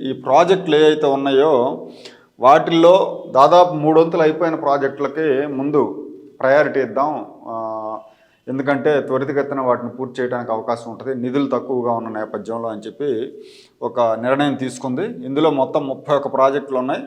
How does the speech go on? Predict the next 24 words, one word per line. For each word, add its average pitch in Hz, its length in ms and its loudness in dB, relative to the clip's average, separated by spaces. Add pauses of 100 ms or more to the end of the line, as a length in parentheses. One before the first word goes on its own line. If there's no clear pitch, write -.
(140)
వీటి 139 220 -4
నిర్మాణానికి 143 880 2 (600)
ఒక 131 120 -2
లక్ష 175 240 2
కోట్లు 151 340 2
అవసరం 127 260 0
అవుతాయి. - 340 -12 (1400)
దీన్ని 139 260 -2
ప్రజెంట్ 127 360 -2
చేశారు. 117 440 -10 (100)
నెక్స్ట్ 120 560 -6 (760)
బుడ్డిలో 165 420 6
బొక్కింది 175 440 2
ఎంతో 143 520 2 (180)
అని 143 400 -2
మద్యం 131 760 0
పాలసీ 131 300 0
గురించి 120 580 -6
ఒక 107 460 -4
స్టోరీ 117 360 -6
రాశారండి. 98 540 -10 (640)
ఈ - 20 -2
మద్యం 127 380 2
పాలసీ 151 760 4